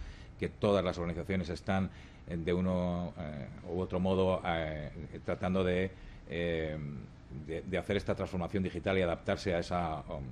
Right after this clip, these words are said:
ola de digitalización que, que viene y que es una realidad que además no se puede, no se puede ignorar. Eh,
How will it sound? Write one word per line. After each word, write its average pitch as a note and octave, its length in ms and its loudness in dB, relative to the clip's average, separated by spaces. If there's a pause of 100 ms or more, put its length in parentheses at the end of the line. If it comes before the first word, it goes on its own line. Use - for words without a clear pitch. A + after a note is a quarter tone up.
(220)
ola F#2 240 4
de F2 100 2
digitalización E2 760 0
que, D#2+ 360 -4 (220)
que F#2 100 4
viene G2+ 320 6 (180)
y F#2 100 0
que A2 100 2
es F#2 80 -2
una G2+ 120 4
realidad F#2+ 360 2
que G2+ 100 2
además F2+ 260 2
no F2 80 -2
se E2+ 140 -6
puede, E2 480 -4 (240)
no D#2+ 80 -4
se F2 100 -6
puede F2 200 -2
ignorar. D#2+ 380 2 (880)
Eh, F#2+ 560 6